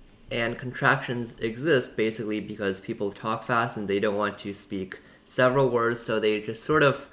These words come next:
slur it into one word. And when people are talking, um, they use a lot more contractions actually,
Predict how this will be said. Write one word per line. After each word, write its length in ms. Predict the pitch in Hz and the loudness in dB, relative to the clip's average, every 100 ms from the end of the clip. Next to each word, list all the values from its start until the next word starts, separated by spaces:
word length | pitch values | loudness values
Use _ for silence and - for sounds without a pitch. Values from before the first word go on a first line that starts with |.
| - _ | -20 _
slur 540 | - - 120 113 120 123 | -8 -6 0 6 8 8
it 140 | - | 4
into 320 | 117 110 113 | -4 -6 -4
one 280 | 92 92 95 | -2 -2 -4
word. 300 | 69 - - - _ _ _ _ _ _ | -8 -12 -16 -20 _ _ _ _ _ _
And 360 | 135 143 143 135 | 2 4 4 6
when 200 | 139 139 | 4 4
people 360 | 151 165 170 147 | 0 0 2 4
are 240 | 120 120 | 4 2
talking, 680 | - 120 131 - 175 185 185 - _ _ - | 0 2 2 0 -2 -2 -8 -20 _ _ -4
um, 340 | 110 110 107 | -2 0 0
they 100 | 113 | 0
use 360 | 120 123 127 127 | 2 4 2 2
a 100 | 110 | 0
lot 440 | 101 107 127 110 | 2 2 2 0
more 260 | 101 107 123 | 0 0 0
contractions 720 | - 139 143 143 - 151 147 | -4 -2 0 0 -2 -4 0
actually, 600 | 131 147 - 165 180 | 0 0 -2 0 0